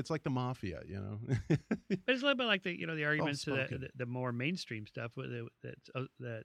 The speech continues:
Speaker 2: uh, Saddam had weapons of mass destruction. Okay. When
Speaker 1: Yeah.
Speaker 2: they couldn't find them, the initial arguments by the, uh, the Bush administration was, "Well, they moved them.
Speaker 1: Yeah.
Speaker 2: And that's how we know they had them, 'cause they're not there." No, no, no, no, no, no. That's like saying,
Speaker 1: Yeah.
Speaker 2: "Where are the alien spacecraft?" "Well, they're in Area fifty-one."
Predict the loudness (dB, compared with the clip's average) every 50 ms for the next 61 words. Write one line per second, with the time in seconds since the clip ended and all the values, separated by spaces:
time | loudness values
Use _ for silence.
0 | _ -12 -12 -6 0 4 6 6 6 6 4 2 2 2 2 4 2 2 2 0
1 | -6 -6 -4 -4 -4 -4 -4 -6 -8 -12 -10 -8 -8 -8 -8 -10 -16 _ _ -16
2 | -16 -16 -16 -20 _ _ -2 0 2 4 4 4 4 4 4 8 10 10 10 8
3 | 8 4 2 0 -2 -2 0 2 2 2 4 2 2 2 2 2 2 0 -2 -4
4 | -4 -6 -6 -6 -6 -4 -4 -4 -6 -8 -10 -20 -20 -20 _ _ _ _ _ -6
5 | -4 -2 -2 -2 -2 -2 -2 0 2 4 4 4 4 2 0 0 0 2 2 2
6 | 0 0 -4 -6 -4 -4 -2 -2 0 0 2 4 2 4 4 6 6 8 8 6
7 | 6 4 2 2 2 2 0 -6 -12 -12 -6 -4 -2 -2 -2 -4 -8 _ _ _
8 | _ _ _ _ -6 2 6 8 10 10 8 8 4 4 4 4 2 2 2 4
9 | 4 4 4 4 4 4 4 4 0 -2 -2 -4 -4 -2 -2 0 2 2 0 2
10 | 2 2 2 2 0 -2 -4 -2 0 2 2 2 2 2 0 0 0 0 -2 -2
11 | -2 -2 -4 -4 -6 -8 -12 -14 -18 -18 -12 -4 0 4 4 4 4 2 0 2
12 | 2 0 0 0 0 2 2 2 2 0 -4 -6 -6 -6 -4 4 8 12 12 12
13 | 12 12 12 10 10 10 10 8 6 4 2 2 -2 -2 0 0 0 0 0 -4
14 | -6 -6 -4 -2 0 2 4 4 6 6 4 4 4 6 4 4 2 2 -4 -6
15 | -6 -6 -8 -6 -8 -10